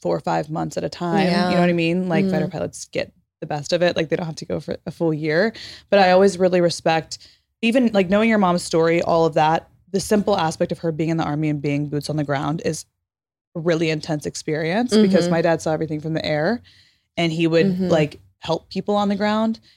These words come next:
Speaker 1: in certain situations and engage from the air. But people on the ground, that's a really, really intense job in the
Speaker 2: Mm-hmm.
Speaker 1: military that my dad is like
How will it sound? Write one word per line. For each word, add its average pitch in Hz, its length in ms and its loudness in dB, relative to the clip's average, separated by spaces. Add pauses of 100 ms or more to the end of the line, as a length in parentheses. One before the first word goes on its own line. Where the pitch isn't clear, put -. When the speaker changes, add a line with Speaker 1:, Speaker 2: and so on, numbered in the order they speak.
Speaker 1:
in 208 80 -2
certain 208 240 0
situations 214 720 0
and 165 80 0
engage 147 460 -4
from 151 260 -2
the 147 140 -4
air. 147 300 -2 (220)
But - 140 -6
people 170 240 -2
on 175 80 0
the 170 80 -2
ground, 147 460 -2 (600)
that's 156 180 -8
a 165 60 0
really, 147 520 -2 (420)
really 160 360 -2
intense - 420 -8
job - 380 -4
in 208 100 4
the 202 60 8
Speaker 2:
Mm-hmm. 190 100 6
Speaker 1:
military 175 400 0
that 175 120 -4
my 170 140 -2
dad 151 240 0
is - 120 -6
like - 240 -4